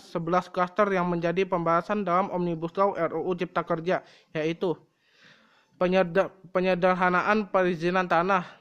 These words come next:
persyaratan investasi, ketenaga kerjaan, kemudahan dan perlindungan U M K M, kemudahan berusaha,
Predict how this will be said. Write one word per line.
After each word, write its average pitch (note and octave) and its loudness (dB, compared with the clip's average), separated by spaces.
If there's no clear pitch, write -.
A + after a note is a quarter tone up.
persyaratan F#3+ 2
investasi, F#3 -2
ketenaga F#3 0
kerjaan, E3 0
kemudahan F3+ 2
dan F#3+ 0
perlindungan F3+ -2
U F3 -4
M E3+ -2
K E3 0
M, E3 -2
kemudahan F3+ 2
berusaha, F#3 2